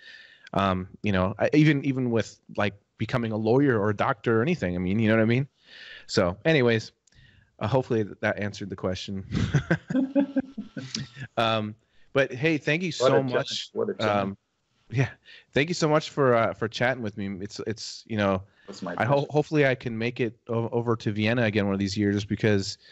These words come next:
Speaker 1: um, I really miss everybody there. It w-, it's just, um, it's an awesome time. I always, I always feel so sad when I see you guys posting all the pictures and everything. Like, oh,
Speaker 2: That's
Speaker 1: wanna
Speaker 2: the
Speaker 1: be
Speaker 2: thing
Speaker 1: there.
Speaker 2: about a convention, right? Yeah.
Speaker 1: Oh yeah,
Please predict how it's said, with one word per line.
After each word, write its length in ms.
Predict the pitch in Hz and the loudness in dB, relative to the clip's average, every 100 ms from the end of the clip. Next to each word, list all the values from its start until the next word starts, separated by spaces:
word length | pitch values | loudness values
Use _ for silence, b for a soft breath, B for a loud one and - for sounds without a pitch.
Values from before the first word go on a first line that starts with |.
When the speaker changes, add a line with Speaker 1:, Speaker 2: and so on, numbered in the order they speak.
| B B B B - | B B B B -2
Speaker 1:
um, 320 | 104 98 98 | 0 0 0
I 60 | 98 | 0
really 360 | 107 117 110 98 | 2 2 2 2
miss 260 | 101 - | 0 0
everybody 360 | 92 90 90 90 | 0 2 2 2
there. 320 | 87 87 90 _ - | 2 0 -2 _ -4
It 60 | 104 | 2
w-, 180 | 95 95 | 2 2
it's 140 | 92 | 0
just, 220 | 107 - | 0 2
um, 260 | 98 87 95 - 175 - - - | 2 2 -2 -14 -20 -20 -20 -8
it's 140 | - | -2
an 100 | 101 | 0
awesome 340 | 85 98 - 87 | 0 -2 -2 -2
time. 340 | 98 92 90 _ B B B | 0 0 -4 _ B B B
I 100 | 120 | 2
always, 280 | 135 - 113 | 2 -2 -4
I 120 | 127 | -2
always 220 | 123 120 | -2 -4
feel 420 | - 127 117 107 b b b b b | -2 2 2 0 b b b b b
so 220 | - 117 | 0 0
sad 380 | 110 120 117 113 | 2 2 2 0
when 80 | 95 | -6
I 40 | |
see 140 | - 120 | -10 -6
you 40 | |
guys 160 | 113 104 | -6 -6
posting 400 | - 120 113 120 | -4 -6 -4 -6
all 100 | 110 | -6
the 60 | |
pictures 560 | 101 123 113 120 110 110 | -6 -10 -8 -6 -4 -2
and 80 | 110 | 0
everything. 500 | 104 104 110 104 101 | 0 0 2 4 2
Like, 160 | 98 101 | -2 -4
oh, 280 | 131 123 - - B B B B | -2 -2 -4 -10 B B B B
Speaker 2:
That's 220 | 113 110 | 2 2
Speaker 1:
wanna 60 | 107 | 2
Speaker 2:
the 120 | 113 | 2
Speaker 1:
be 40 | - | 2
Speaker 2:
thing 140 | 127 | 4
Speaker 1:
there. 100 | 120 | 4
Speaker 2:
about 160 | 117 113 | 6 4
a 80 | - _ | 2 _
convention, 320 | 117 107 95 90 | -4 -4 -6 -10
right? 220 | 95 117 - 104 | -10 -12 -16 -10
Yeah. 140 | 101 92 | -10 -2
Speaker 1:
Oh 180 | 107 110 | 0 2
yeah, 300 | 104 101 95 | 4 2 0